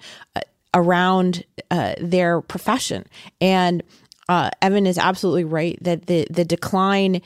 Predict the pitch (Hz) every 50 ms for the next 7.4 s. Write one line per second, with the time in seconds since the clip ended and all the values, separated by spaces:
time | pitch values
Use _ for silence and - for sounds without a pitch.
0 | - - - _ _ 175 175 170 160 - - - 175 170 170 175 170 175 170 170
1 | 160 160 165 175 202 233 277 285 262 220 202 185 - - 180 170 - - - 180
2 | 175 175 170 165 165 160 156 160 - - - _ _ 175 175 170 165 165 - -
3 | 175 170 175 180 190 202 196 190 180 190 190 190 180 180 180 170 175 - 170 165
4 | 165 160 165 170 196 214 - - 135 139 127 - - - - - - - - 180
5 | 185 180 170 170 - - 175 170 160 151 - - - - - 214 233 262 262 254
6 | 240 190 165 - - - - - 165 - 123 - - - - - - - - -
7 | 202 175 147 - - - -